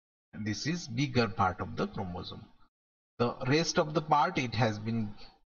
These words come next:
transferred here. So this is known as Robertsonian translocation, and it will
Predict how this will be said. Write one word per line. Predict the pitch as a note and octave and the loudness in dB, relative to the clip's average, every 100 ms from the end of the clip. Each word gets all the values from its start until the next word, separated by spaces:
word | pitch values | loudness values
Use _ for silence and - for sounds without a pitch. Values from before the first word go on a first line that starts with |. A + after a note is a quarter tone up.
| _ _ _ _ | _ _ _ _
transferred | A2+ A2 A2 - A2+ G#2+ | 2 2 2 0 0 2
here. | G#2+ D#3+ B3 - - - | 4 4 2 -4 -8 -8
So | - A#2+ | -4 -2
this | A2 A#2 C3+ | 0 0 0
is | F3+ | 0
known | D3+ B2+ A2+ | 0 2 2
as | A2+ D3+ | 2 2
Robertsonian | C3 A2+ A#2+ C3+ E3 E3 - - D3+ D3+ D#3 | 2 4 4 4 2 0 -4 -4 0 0 0
translocation, | D3+ C3+ C3+ C#3 C3 D3 - A3 - - - - | 2 2 2 0 -2 -2 0 0 -2 -10 -16 -4
and | G#2+ G#2+ | 0 2
it | G#2+ - | 0 0
will | G#2 | -4